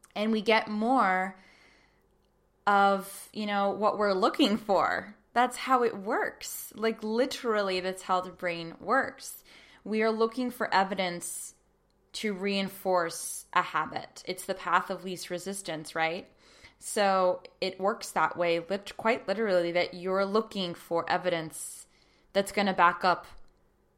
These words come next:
what you've built a strong neural pathway to believe, which is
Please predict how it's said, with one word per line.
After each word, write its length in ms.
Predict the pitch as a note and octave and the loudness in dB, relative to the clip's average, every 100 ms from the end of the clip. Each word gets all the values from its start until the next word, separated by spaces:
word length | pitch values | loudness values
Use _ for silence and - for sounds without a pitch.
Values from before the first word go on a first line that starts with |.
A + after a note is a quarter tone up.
| _ | _
what 280 | - F#3 F#3+ | -8 2 2
you've 180 | G3 G3 | 2 -2
built 180 | F3 F3 | 0 0
a 60 | |
strong 320 | E3+ - E3+ E3+ | 0 0 0 0
neural 200 | D#3+ D#3 | -2 0
pathway 420 | E3 D#3+ - D#3 | 0 -2 -2 -8
to 140 | - | -8
believe, 460 | D#3+ E3 A#3+ G3+ E3+ | -10 -4 -2 -4 -2
which 220 | F3 E3+ | -2 0
is 260 | E3+ D#3+ | -2 -2